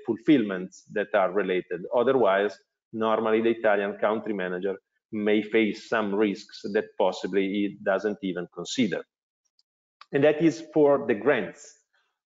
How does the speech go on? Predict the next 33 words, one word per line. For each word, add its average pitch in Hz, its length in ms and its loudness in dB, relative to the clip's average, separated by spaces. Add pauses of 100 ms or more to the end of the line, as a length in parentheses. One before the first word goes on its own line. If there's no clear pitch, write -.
Moving 190 280 6
on 196 280 0
to, 170 480 2
to 151 600 4
the, 127 320 2
the 110 60 -4
next 160 380 -2 (260)
big 120 200 -2
chapter, 117 540 0
the 110 140 4
ones 120 300 2
of 107 200 -2
tax - 280 -2
credit. 113 360 2 (480)
Uh, 110 120 2
remember, 117 540 2 (120)
the 117 60 -2
two 127 140 0
hundred 135 280 2
and 120 280 0
sixty-six 131 800 -6
provision 123 560 0
of 117 360 -2
the 113 80 2
relaunch 117 540 2
decree, 135 640 0
uh, 104 140 -10
touch 123 300 0 (460)
very 147 360 4
different, 127 720 0
uh, 131 200 0 (420)
uh, 110 300 4
element. 135 520 2